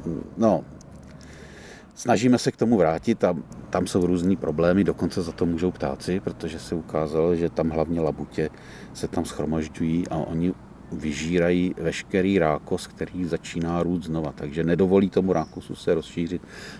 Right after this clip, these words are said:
Když se dělaly pokusy, tak jsme tam udělali plot a opravdu rákosí poporostlo k plotu a dál ne. Tam se na podzim shromáždí dva tisíce labutí a labutě pelichají tím způsobem, podobně jako ostatní kachny, že jim upadnou všechny letky najednou.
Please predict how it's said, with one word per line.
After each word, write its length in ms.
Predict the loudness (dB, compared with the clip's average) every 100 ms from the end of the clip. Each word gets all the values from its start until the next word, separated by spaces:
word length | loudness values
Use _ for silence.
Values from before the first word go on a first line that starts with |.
| -14
Když 160 | -12 -8
se 120 | -6
dělaly 460 | 0 2 2 2 -2 -10 -10
pokusy, 520 | -6 -6 -6 -10 -8 -8
tak 180 | -10
jsme 140 | -14 -8
tam 180 | -6 -4
udělali 360 | -4 -2 -4
plot 340 | -6 -8 -4 -2
a 40 |
opravdu 380 | -2 -2 -2 0
rákosí 440 | -2 -2 -10 -8
poporostlo 560 | -8 -4 -2 -4 -4 -6
k 20 |
plotu 440 | -4 -6 -4 -4 -2
a 60 |
dál 280 | 0 0 0
ne. 180 | -2 -6 -10 -18 -16 -16 -8
Tam 120 | -8
se 160 | -2 0
na 100 | 0
podzim 400 | -2 -2 -4 -4
shromáždí 800 | -6 -6 -4 -2 -4 -4 -4 -4
dva 240 | -2 -4
tisíce 480 | -4 -8 -10 -8 -2
labutí 520 | -2 -2 -6 -8 -10 -10 -18 -16 -16 -6
a 80 | -2
labutě 560 | -2 -2 -2 2 2 0 -4
pelichají 520 | -2 -2 -2 -2 -2
tím 200 | -4 -8
způsobem, 800 | -8 -12 -14 -8 -6 -2 -4 -4 -10 -12 -2
podobně 300 | -2 0 -4
jako 180 | -2
ostatní 380 | -4 -2 -2 -2
kachny, 280 | -4 -4 -2
že 100 | 0
jim 80 | -2
upadnou 380 | -2 0 2 0
všechny 340 | 0 -4 0
letky 280 | 0 0 0
najednou. 420 | 2 2 2 -6